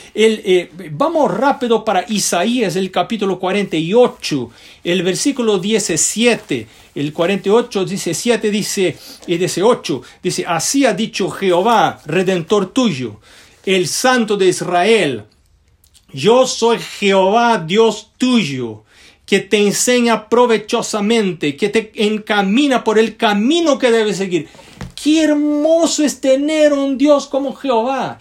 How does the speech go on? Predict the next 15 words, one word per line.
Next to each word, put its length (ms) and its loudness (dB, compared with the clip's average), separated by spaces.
Y 100 -2
no 80 2
estoy 320 2
hablando 340 0
solo 180 -2
de 140 -4
cosas 220 -2
espirituales, 920 -4
sino 400 0
de 120 0
cosas 300 -2
materiales, 560 0
de 80 -2
cosas 320 -6
terrenales. 880 -6